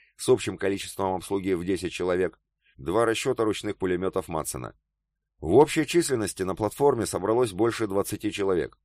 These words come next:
В тесноте, между мешками, но не в обиде. Как представил, что вместо этой небольшой горной пушки нашу четырехфунтовку поставили бы – так страшно за себя и весь личный состав стало.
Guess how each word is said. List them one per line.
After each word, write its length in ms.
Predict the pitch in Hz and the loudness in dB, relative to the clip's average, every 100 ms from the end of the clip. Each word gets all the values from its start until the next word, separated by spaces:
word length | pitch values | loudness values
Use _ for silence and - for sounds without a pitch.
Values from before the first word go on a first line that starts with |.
| _ _ _ _ | _ _ _ _
В 120 | - | -6
тесноте, 560 | 101 95 110 110 131 113 | -4 -2 -4 0 0 2
между 260 | 87 87 | 0 -2
мешками, 600 | 90 - 117 120 120 110 | -6 -4 -2 -2 -2 -6
но 160 | - 120 | -4 -2
не 120 | 131 | 2
в 60 | 107 | 2
обиде. 380 | 85 73 64 - _ _ _ _ _ _ - | 2 -2 -6 -12 _ _ _ _ _ _ 0
Как 200 | 104 - | 0 2
представил, 600 | 107 - 135 127 92 - | -2 0 2 4 2 0
что 180 | - | -2
вместо 380 | 95 101 110 - | -2 -2 -2 0
этой 320 | 104 107 101 | 0 2 -2
небольшой 560 | - 101 107 107 - 107 | -2 -2 0 0 0 0
горной 360 | 90 107 98 98 | 2 2 0 -4
пушки 480 | 107 107 - 92 | -2 -2 -2 -2
нашу 360 | 64 98 98 92 | -2 -4 -4 -6
четырехфунтовку 960 | - - 110 98 - 101 110 107 - 82 | -6 -2 0 0 -6 -4 -2 -2 -2 -4
поставили 480 | 85 - 85 78 | -2 0 0 0
бы – 240 | 73 64 - _ _ _ | -2 -4 -8 _ _ _
так 200 | - 110 | -2 0
страшно 440 | - 135 123 113 104 | 2 2 2 0 -2
за 140 | 95 | 0
себя 340 | 98 110 117 117 | 0 0 2 2
и 160 | 101 | 2
весь 280 | 107 110 - | 2 0 0
личный 340 | 101 107 - 92 | -2 -2 -4 -8
состав 440 | 101 - 87 78 | -8 -2 -2 -2
стало. 360 | - 69 62 | -2 -2 -2